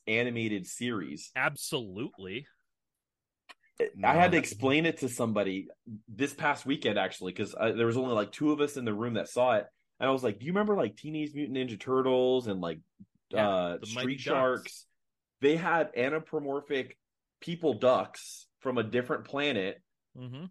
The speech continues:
Speaker 1: And they were all called different duck variations. So you had, like,
Speaker 2: <laughs>
Speaker 1: Canard and
Speaker 2: Yep.
Speaker 1: Mallard Mallory and, like, all
Speaker 2: Yep.
Speaker 1: these weird names.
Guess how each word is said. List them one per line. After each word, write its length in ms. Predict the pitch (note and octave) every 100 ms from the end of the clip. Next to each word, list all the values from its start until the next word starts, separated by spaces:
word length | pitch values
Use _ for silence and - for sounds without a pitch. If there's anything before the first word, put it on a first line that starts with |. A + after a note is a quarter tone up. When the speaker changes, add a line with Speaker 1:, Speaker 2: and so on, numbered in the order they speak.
| _ -
Speaker 1:
And 140 | B2+
they 60 | C3
were 160 | A#2
all 260 | A#2 B2+ D3
called 640 | C#3+ E3 C#3+ B2+ A2 G2+
different 720 | G2+ C3 C#3+ C3 G2 - G2+
duck 260 | G#2+ A#2 B2
variations. 920 | A2 A#2+ A2+ G#2 G#2+ A2+ G#2 F#2 F#2
So 100 | -
you 180 | G2 G2+
had, 240 | G#2+ G#2+ G2
like, 300 | F#2 E2+ E2+ -
Speaker 2:
<laughs> 140 | _
Speaker 1:
Canard 840 | - F#3 E3 E3 C#3+ A#2 G#2 F#2+ F#2+
and 200 | F#2+ F2 _ _
Speaker 2:
Yep. 180 | - C#3
Speaker 1:
Mallard 460 | D#3+ D#3 C#3+ C#3 C3+
Mallory 580 | D3 C#3 A#2 G#2 F2+ F#2
and, 140 | F#2+
like, 180 | F#2+ G2
all 100 | A2+
Speaker 2:
Yep. 80 | B2
Speaker 1:
these 160 | A#2
weird 360 | G#2 A#2+ B2+ B2
names. 340 | A#2+ B2 A2